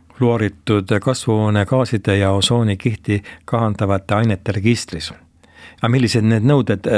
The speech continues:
täpsemalt on, selle kohta saab täpsemat informatsiooni vaadata Keskkonnaameti kodulehekülje vahendusel.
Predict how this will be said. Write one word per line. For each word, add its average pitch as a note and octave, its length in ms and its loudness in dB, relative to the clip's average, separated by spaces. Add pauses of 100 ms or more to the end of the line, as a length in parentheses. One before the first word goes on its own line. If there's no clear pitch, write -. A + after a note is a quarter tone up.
täpsemalt G#2+ 540 0
on, D#3 260 2 (460)
selle G#2+ 300 -2
kohta G2+ 280 -2
saab F#2+ 240 -2
täpsemat G2+ 460 0
informatsiooni G2 800 0 (140)
vaadata G2 400 -2 (520)
Keskkonnaameti G2+ 760 -2
kodulehekülje F#2+ 720 0
vahendusel. F2 520 -4